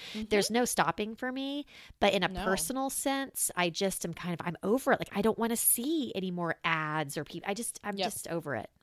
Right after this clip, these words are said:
Speaker 2: right now.
Speaker 1: Yeah. I mean, my last, my last resolution is along that line too, is that I want to get outside more. I really wanna be away from the internet.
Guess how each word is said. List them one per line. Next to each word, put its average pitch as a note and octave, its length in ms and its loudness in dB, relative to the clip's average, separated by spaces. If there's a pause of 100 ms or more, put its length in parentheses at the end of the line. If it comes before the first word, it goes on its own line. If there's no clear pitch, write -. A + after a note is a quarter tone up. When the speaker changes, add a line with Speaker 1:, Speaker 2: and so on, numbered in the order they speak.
Speaker 2:
right E3 160 -2
now. - 220 -8 (560)
Speaker 1:
Yeah. B3 240 0 (180)
I C4+ 80 0
mean, C4+ 160 -2
my C4 160 2
last, A#3 600 -2
my G#3 140 -8
last F#3+ 600 -8
resolution F#3+ 680 -6
is F3+ 160 -8
along F3+ 300 -8
that E3+ 180 -10
line E3+ 260 -14
too, A3 300 -8
is F3+ 180 -12
that F3 160 -10
I F3 140 -8
want F3 400 -10
to - 160 -8
get F3 140 -8
outside E3 500 -6
more. - 240 -10
I A3 160 0 (100)
really G#3 320 -4
wanna G3 280 -6
be F3+ 200 -10
away D#3 680 -8
from E3+ 200 -14
the D#3+ 80 -12
internet. - 580 -12